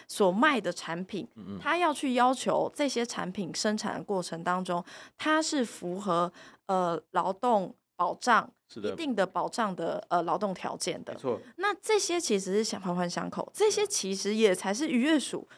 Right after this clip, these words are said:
Speaker 1: 应该好好去做的事情。
Speaker 2: 对。
Speaker 1: 那对于我们一般消费者来说，我们自己知道这样的状况的时候，我觉得其实对于消费者来说，他也有一个比较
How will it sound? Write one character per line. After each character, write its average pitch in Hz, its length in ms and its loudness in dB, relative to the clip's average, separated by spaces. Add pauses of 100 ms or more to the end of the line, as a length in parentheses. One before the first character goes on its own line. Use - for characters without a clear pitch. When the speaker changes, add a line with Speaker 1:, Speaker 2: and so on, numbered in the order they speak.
(200)
Speaker 1:
应 320 180 0
该 294 300 2
好 220 120 -2
好 175 220 -4
去 190 180 -4
做 185 220 -2
的 156 60 -4
事 117 240 -4
情。 - 160 -12
Speaker 2:
对。 - 120 -20 (300)
Speaker 1:
那 392 160 2
对 403 160 2
于 339 40 4
我 240 100 4
们 196 140 2
一 277 60 0
般 269 200 0
消 277 160 0
费 285 160 2
者 175 180 -2
来 175 180 0
说， 190 300 2
我 185 100 2
们 185 240 -2
自 277 160 -4
己 160 320 -6
知 214 140 -4
道 240 180 4
这 226 120 -6
样 220 140 0
的 196 40 -4
状 196 220 -4
况 214 180 0
的 190 80 -2
时 - 160 -8
候， 180 220 0 (360)
我 240 120 2
觉 240 120 -2
得 370 80 2
其 240 220 -2
实 214 260 0
对 302 180 -2
于 - 20 -2
消 247 160 0
费 240 160 0
者 170 80 -2
来 170 240 -4
说， 208 180 -2
他 220 160 -2
也 226 80 -2
有 180 180 -2
一 - 40 -6
个 175 160 -6
比 180 80 -14
较 190 180 -2